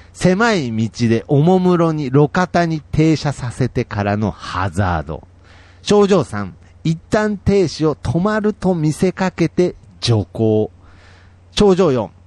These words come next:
なぜかずっとハイビーム。頂上五、イーティーシーのレーンを封鎖。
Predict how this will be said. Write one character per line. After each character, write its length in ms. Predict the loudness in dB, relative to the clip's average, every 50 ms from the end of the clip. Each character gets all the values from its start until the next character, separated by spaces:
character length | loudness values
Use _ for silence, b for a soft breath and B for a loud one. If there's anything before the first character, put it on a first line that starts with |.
| -18 -10 -4
な 220 | -2 0 0 2
ぜ 140 | 2 0 -2
か 240 | -2 0 -2 -2 -4 -6 -10
ず 200 | -10 -8 -8 -8
っ 40 | -8 _
と 200 | -2 -2 -2 -2 -4 -12
ハ 220 | -16 -8 -4 -2 0
イ 140 | 0 -2 -2
ビ 380 | -4 -4 -2 -2 -2 -4 -8 -14
ー 40 |
ム。 140 | -20 -20 -20 -20 _ _ _ -20 b b b b b b b b b _ 0
頂 200 | 4 4 4 4
上 200 | 4 2 0 0
五、 240 | 0 0 -2 -2 -4 _ _ -18 _ -6
イ 220 | -4 -2 -2 -2
ー 40 | -4
テ 180 | -6 -8 -4 -2
ィ 100 | -2 -2
ー 20 |
シ 220 | -2 -2 -4 -2 0 0
ー 60 | 0 0
の 200 | 0 -2 -2 0
レ 300 | 2 2 4 4 2 2
ー 180 | -2 -4 -6
ン 40 | -10
を 160 | -12 -14 -16 -18
封 380 | -20 -14 -6 -2 0 2 2 0
鎖。 320 | -2 -4 -8 -8 -8 -8